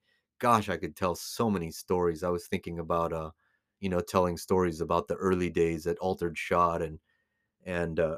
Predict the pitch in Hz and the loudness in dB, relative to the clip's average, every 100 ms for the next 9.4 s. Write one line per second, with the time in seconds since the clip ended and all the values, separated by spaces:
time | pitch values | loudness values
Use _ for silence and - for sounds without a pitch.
0 | - 90 - 147 147 101 78 - 90 82 | -6 -8 6 8 8 4 -6 -2 -2 0
1 | 87 82 - 98 92 - 90 85 - 95 | 0 -2 0 0 0 -2 -2 -2 -2 -4
2 | 90 82 92 78 73 92 90 87 85 87 | -4 -4 -6 -6 0 0 0 -2 -4 -6
3 | 90 82 85 - 92 - 90 90 82 87 | -8 -10 -12 -2 -2 0 -4 -2 -2 0
4 | 87 87 78 80 76 _ - - 107 104 | 0 0 -4 -10 -12 _ -20 6 6 8
5 | 95 92 95 87 87 87 - - 90 90 | 4 6 6 6 4 4 2 2 2 2
6 | 87 82 78 _ _ _ _ - 82 - | 0 -4 -10 _ _ _ _ -14 -12 -4
7 | - 101 92 85 80 78 - 123 110 85 | 2 4 4 0 -2 -4 2 2 2 4
8 | 95 87 82 85 - 82 95 85 82 - | 6 6 4 2 -2 -4 -2 -2 -4 -2
9 | 101 95 87 | 0 0 -2